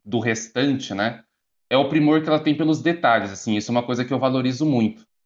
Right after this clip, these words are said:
E uma coisa que eu achei muito foda nesse jogo, né, que eu acho que diferencia ele do restante, é como que ele constrói o gameplay, né, de combate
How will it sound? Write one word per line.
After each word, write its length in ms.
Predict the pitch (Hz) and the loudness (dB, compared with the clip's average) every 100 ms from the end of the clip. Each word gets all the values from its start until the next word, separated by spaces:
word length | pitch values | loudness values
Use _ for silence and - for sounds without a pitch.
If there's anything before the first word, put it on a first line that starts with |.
| _ - | _ 0
E 300 | 135 139 143 | 4 6 6
uma 180 | 151 151 | 4 2
coisa 220 | 175 214 | 0 2
que 80 | 185 | 0
eu 40 | |
achei 220 | 170 175 | 0 0
muito 240 | 147 185 - | 2 0 -2
foda 400 | - 127 156 117 | 2 4 4 2
nesse 260 | 110 - | -2 -4
jogo, 380 | 98 113 156 110 | -2 0 0 0
né, 180 | 104 117 | 0 0
que 120 | 120 | 0
eu 40 | |
acho 120 | 110 - | -2 -2
que 80 | |
diferencia 560 | 110 - 113 110 - 123 | -6 -2 0 0 0 0
ele 180 | 117 107 | 0 -2
do 100 | 104 | -2
restante, 680 | 107 - - 127 151 - - _ _ _ - | -4 -4 -2 0 -2 -6 -16 _ _ _ -2
é 80 | 127 | -2
como 360 | 127 156 196 185 | 0 0 0 -2
que 80 | |
ele 120 | 190 190 | -4 -4
constrói 1120 | - 180 180 - - 131 143 170 110 92 - | 0 0 0 -6 -2 2 4 4 2 -4 -6
o 440 | 120 127 131 127 127 | -2 2 4 2 2
gameplay, 640 | 139 147 165 139 139 160 | 2 2 -2 0 2 2
né, 180 | 110 113 | 2 0
de 100 | 113 | -2
combate 600 | - 113 107 117 147 - | -4 0 2 4 2 -4